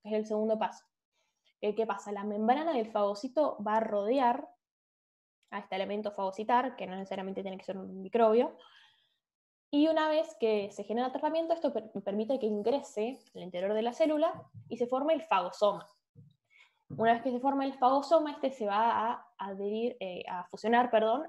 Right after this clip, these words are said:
al lisosoma, que es el que tiene las enzimas lisosómicas, ¿no?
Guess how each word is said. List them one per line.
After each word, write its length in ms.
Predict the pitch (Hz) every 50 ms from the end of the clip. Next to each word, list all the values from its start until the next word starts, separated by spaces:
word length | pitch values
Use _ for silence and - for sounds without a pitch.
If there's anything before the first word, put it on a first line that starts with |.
| - -
al 160 | 196 202 196
lisosoma, 580 | 196 - - 202 - 202 190 180 170 170 - _
que 60 | -
es 60 | 196 220
el 80 | 214
que 80 | 214 190
tiene 200 | - 190 208 220
las 160 | 202 185 -
enzimas 540 | 180 180 180 - 190 190 190 214 - - - _ _ _ _ _ -
lisosómicas, 640 | - - - 190 - 214 202 185 175 170 170 - -
¿no? 240 | 185 233 330 -